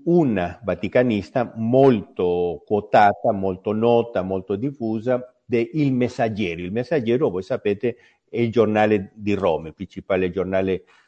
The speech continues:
di Roma, e, eh, e la gior-, giornalista, ripeto, molto nota, molto conosciuta, Franca Giansoldati. Dice così:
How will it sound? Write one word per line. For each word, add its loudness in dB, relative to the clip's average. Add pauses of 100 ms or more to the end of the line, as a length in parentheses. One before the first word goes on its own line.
(120)
di -2
Roma, 4
e, 0
eh, 0
e -6
la 0
gior-, 4
giornalista, 2
ripeto, -2
molto -4
nota, -2
molto -12
conosciuta, -8
Franca 0
Giansoldati. -6 (560)
Dice 0
così: -4